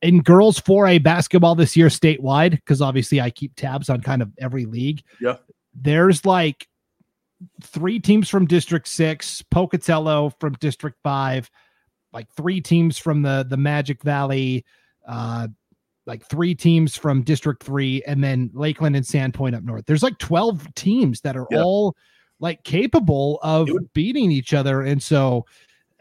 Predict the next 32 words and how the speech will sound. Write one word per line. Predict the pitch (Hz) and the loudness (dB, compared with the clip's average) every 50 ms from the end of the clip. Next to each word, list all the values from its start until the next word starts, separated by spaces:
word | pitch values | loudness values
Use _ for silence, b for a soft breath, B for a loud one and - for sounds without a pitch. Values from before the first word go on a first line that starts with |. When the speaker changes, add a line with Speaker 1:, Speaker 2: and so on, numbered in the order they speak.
| - - - | -16 -12 -10
Speaker 2:
A | - 117 | -8 -6
Speaker 1:
you | 131 | -4
know, | 131 139 | -2 0
we're | 175 185 156 | 0 2 2
not | 165 180 | 2 0
Speaker 2:
twelve-team | 180 175 - - | 0 -2 -4 -4
tournament | - 151 151 156 156 143 | -4 -2 -2 -2 -2 -2
this | 143 139 - - | -2 -4 -6 -8
year | 139 139 135 | -10 -8 -8
would | 147 143 139 | -8 -8 -6
be | 123 113 | -8 -8
so | 107 - - 101 95 90 | -8 -6 -4 -4 -4 -4
awesome. | 71 73 95 - - 90 95 92 - - | -4 -6 -8 -8 -10 -12 -14 -14 -12 -12
Like, | 107 110 113 - | -12 -10 -8 -8
I'm | 120 117 | -8 -8
telling | 113 - 117 110 107 107 | -8 -6 -8 -6 -6 -6
you, | 110 107 | -6 -8
like, | 110 107 107 127 | -8 -8 -8 -8
you | 139 | -6
talk | 139 160 143 131 | -4 -4 -4 -4
about | 123 113 104 95 92 95 | -2 -4 -4 -4 -6 -6
balance. | - 95 98 101 104 107 110 110 - - - B B B B B B B B - | -4 -4 -2 -4 -4 -6 -8 -8 -10 -10 -12 B B B B B B B B -10
That'd | - 175 165 | -8 -8 -6
be | 147 117 | -6 -6
a | 95 | -8
great | 82 - - 98 98 101 98 - | -8 -10 -10 -8 -6 -6 -8 -8
tournament, | - 113 110 107 107 110 110 - - - | -8 -8 -6 -6 -6 -6 -8 -10 -10 -12
but | - 95 90 - _ | -12 -12 -12 -12 _
we're | - 101 | -18 -18
not | 98 101 98 95 _ | -16 -16 -16 -16 _
there | - 95 98 101 101 | -16 -16 -14 -14 -12
yet. | 101 101 101 101 95 | -12 -10 -10 -12 -12